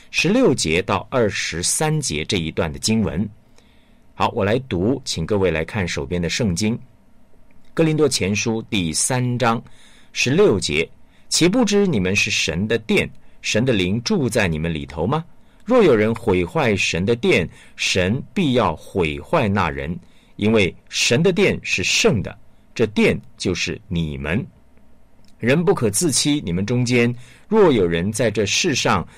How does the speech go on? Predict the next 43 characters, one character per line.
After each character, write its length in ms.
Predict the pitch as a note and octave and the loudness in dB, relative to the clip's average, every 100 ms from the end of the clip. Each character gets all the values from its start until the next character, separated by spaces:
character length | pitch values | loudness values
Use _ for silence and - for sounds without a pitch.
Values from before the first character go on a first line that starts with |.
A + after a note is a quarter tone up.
| - - | -18 -4
自 260 | - A3 | 0 2
以 100 | A#2 | 2
为 240 | F2+ F#2+ G#2 | 2 2 2
有 180 | D#2+ D#2 | 0 -2
智 300 | - G#3 G#2 | 0 2 2
慧， 360 | - F#2 D#2 - - - | 2 0 -2 -8 -10 2
倒 180 | D3 | 2
不 160 | A2+ C3 | 2 0
如 220 | F#2+ F2 | -2 -2
变 280 | - C3+ F#2+ | 0 0 2
为 200 | D#2+ E2 | 0 -2
愚 280 | E2+ F2+ F3+ | -2 -2 -2
拙， 360 | E3 D2+ F2+ - - - | -2 -2 -2 -2 -10 -10
好 280 | - D#2+ | -4 -2
成 240 | D#2 F#2 F#2+ | -2 -4 0
为 380 | F2+ E2+ G2+ B2 - | 0 0 -2 -6 -12
有 320 | - F2+ C#2+ C2+ | -4 -2 -2 -4
智 240 | - D#3+ F2+ | -4 -2 0
慧 240 | A2+ E2+ | 0 -2
的。 120 | - - - - - - - | -4 -14 -20 -20 -20 -20 -2
因 320 | C#3+ C#3+ D3 | 0 2 0
这 120 | C#3 A#2+ | 0 0
世 460 | - - B3 C#3+ | 0 0 0 0
上 320 | G#2 D3+ A2+ E2+ | 0 0 0 0
的 240 | D#2+ B1+ - - - - - - | -4 -6 -14 -20 -20 -20 -20 -6
智 220 | - G3 | 0 2
慧 300 | B2 G#2+ D#2 - - | 2 0 0 -4 -6
在 220 | - F#2+ | 0 0
神 480 | - - F#2 F2+ C#3+ | 0 0 0 0 -2
看 360 | - - C#3 D#2 | -6 -2 -2 0
是 220 | - F#2+ | -2 -4
愚 340 | - E2+ C3 | -4 -2 -2
拙， 340 | E3+ D2 F2 - - - - - | -2 -2 -2 -4 -10 -20 -20 -4
如 260 | G#2 A#2 | 2 2
经 300 | A#2+ G#3+ G#3 | 2 4 4
上 300 | G3+ F3+ G#2+ | 4 2 0
所 240 | E2+ - C#2 | -2 -4 -4
记， 260 | - G2+ - - - _ _ _ - | -2 -4 -6 -20 -20 _ _ _ -4
主 260 | C3+ G#2+ A2 | 0 0 2
叫 280 | F#3 C#3+ B2 | 2 2 2
智 400 | - C4 G#3 C3 | 0 2 2 2
慧 320 | - A#2+ F#2+ | 2 2 4
人 300 | E2 F2+ | 2 0